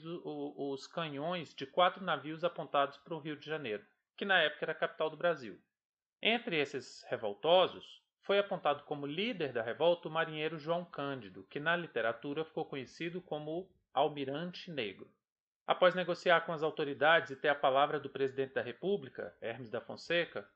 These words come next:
de que atenderia às reivindicações dos marinheiros,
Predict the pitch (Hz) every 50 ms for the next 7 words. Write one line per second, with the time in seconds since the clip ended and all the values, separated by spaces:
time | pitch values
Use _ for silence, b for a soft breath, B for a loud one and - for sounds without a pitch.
0 | _ _ _ _ _ _ - 135 135 - 151 170 - 151 143 135 139 131 143 151
1 | 147 - - 143 143 127 - - - 127 113 - 139 131 120 123 117 131 127 117
2 | 117 135 160 185 196 180 139 117 - - -